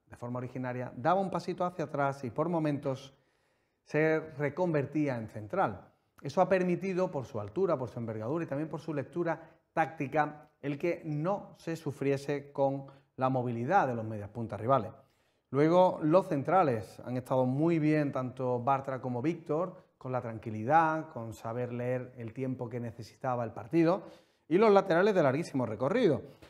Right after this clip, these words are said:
La potencia física de Sabalí, la llegada de Alex Moreno. Podríamos estar media hora hablando de la amplitud de las bandas del Betis, pero ya la conocen todos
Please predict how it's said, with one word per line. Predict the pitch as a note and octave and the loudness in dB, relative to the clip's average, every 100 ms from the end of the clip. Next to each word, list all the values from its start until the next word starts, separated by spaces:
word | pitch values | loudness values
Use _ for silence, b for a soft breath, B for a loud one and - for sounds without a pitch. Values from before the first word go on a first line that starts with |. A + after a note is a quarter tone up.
| _ | _
La | D3+ D3+ | 4 6
potencia | D3+ G3+ G3 F#3 | 6 6 4 2
física | F3+ F3+ F3+ D3 D3+ D3 C#3 C3+ | 2 -2 -2 4 6 8 6 4
de | B2+ | 2
Sabalí, | A#2 B2 B2 D3+ D#3+ D#3+ | 0 2 2 4 4 4
la | C#3+ B2 | 2 0
llegada | B2 C3+ C#3+ C3+ | 2 4 6 6
de | C3 | 4
Alex | B2 A#2 | 0 0
Moreno. | B2+ D3+ D#3 D#3 D#3 B B _ - | 0 2 4 2 0 B B _ -2
Podríamos | D3+ E3+ F3 E3 D#3 | 2 4 4 4 2
estar | D#3 E3 D#3 | 4 4 4
media | D#3 D#3+ D3+ D3+ | 2 2 2 4
hora | D#3 | 4
hablando | C#3+ D3 D#3 D3+ D3 | 4 4 4 4 2
de | C#3+ D3+ | 0 0
la | D3+ D3+ D3+ | 0 2 2
amplitud | D3+ C#3+ C#3 C3 E3 D#3 | 0 -2 -4 -2 0 2
de | C#3+ | 2
las | C3+ A#2+ | 0 0
bandas | C3+ C3 B2+ | 0 0 0
del | C3+ | 0
Betis, | D3+ F3 D#3 | 0 0 -2
pero | - B2+ | -2 -4
ya | A#2+ D#3+ D3+ | 0 4 6
la | C3 A#2 | 4 -2
conocen | A#2+ A#2 - A#2+ A2+ | -8 -10 -10 -10 -8
todos | A#2 A#2 A#2 A2+ | -6 -6 -6 -8